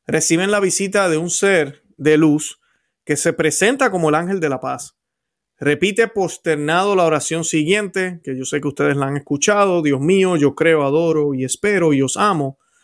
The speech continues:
Os pido perdón por los que no creen, no adoran, no esperan y no os aman". Les asegura el ángel que los corazones de Jesús y María escuchan sus oraciones.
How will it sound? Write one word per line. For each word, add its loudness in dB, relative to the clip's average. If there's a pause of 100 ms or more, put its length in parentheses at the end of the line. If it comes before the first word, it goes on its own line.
(140)
Os -2
pido 2
perdón 0
por 0
los -4
que -2
no -4
creen, 0
no 0
adoran, 0
no 0
esperan -2
y -2
no -2
os -8
aman". -4 (540)
Les 0
asegura 2
el 2
ángel -4
que -4
los -6
corazones -4
de 0
Jesús -2
y 0
María -2 (300)
escuchan -2
sus -4
oraciones. -6